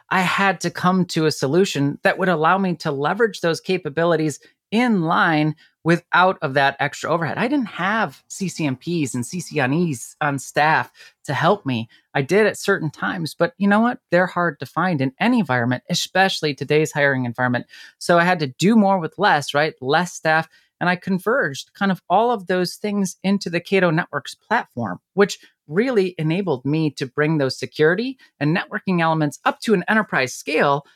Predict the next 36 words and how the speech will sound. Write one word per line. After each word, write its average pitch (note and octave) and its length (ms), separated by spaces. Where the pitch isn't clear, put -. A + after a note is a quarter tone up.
right? F3+ 220
Leveraging E3+ 640
other E3 500
enterprise C#3 500
technologies D3 600
like F3 160
Microsoft E3 640
Azure E3+ 560
and F#3 240
other F3+ 400
business F3 380
platforms D3 560
like A2 220
Domo F3 420
and B2 160
Tableau, F3+ 440
and C3+ 140
pulling A3+ 360
all G3 220
of F#3 80
those D3+ 220
disparate G3 500
pieces A3 340
together E3 420
under D#3 220
one D#3 300
umbrella A3 560
to - 80
get A#3 320
that E3 200
full A3 460
security E3 840
and G3+ 200
network F3+ 320
optimization D3 760
piece C3+ 220